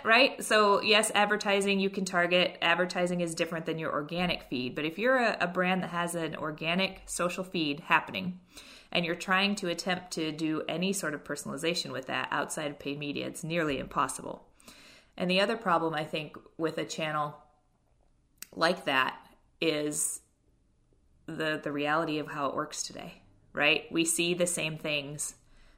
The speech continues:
based on our behaviors over and over and <laughs> over again. And so a marketer trying to change that, uh, is kind of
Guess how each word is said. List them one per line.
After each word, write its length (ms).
based 260
on 100
our 100
behaviors 720
over 300
and 120
over 220
and 120
<laughs> 100
over 180
again. 320
And 200
so 640
a 100
marketer 420
trying 340
to 540
change 380
that, 300
uh, 380
is 300
kind 260
of 140